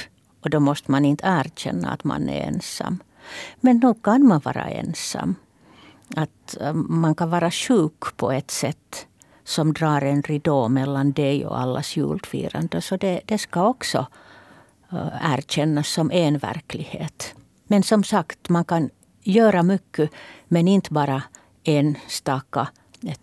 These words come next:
tips. Eh, lyckoprofessorn Markku Ojanen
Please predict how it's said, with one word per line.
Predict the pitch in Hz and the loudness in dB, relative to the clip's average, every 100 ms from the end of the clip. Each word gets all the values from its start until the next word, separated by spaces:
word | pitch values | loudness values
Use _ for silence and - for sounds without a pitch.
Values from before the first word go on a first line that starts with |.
| _ | _
tips. | - 156 - - - - - _ _ _ - - - - - - _ _ _ _ - | -2 -2 -2 -4 -4 -6 -10 _ _ _ -20 -18 -16 -16 -18 -20 _ _ _ _ -6
Eh, | 143 147 147 127 _ | -2 0 0 -4 _
lyckoprofessorn | - 233 - 208 - 160 165 - - 170 175 | 2 4 4 0 0 2 0 0 2 4 4
Markku | 175 180 - | 2 0 0
Ojanen | 190 214 180 135 127 135 | 2 4 2 2 2 -2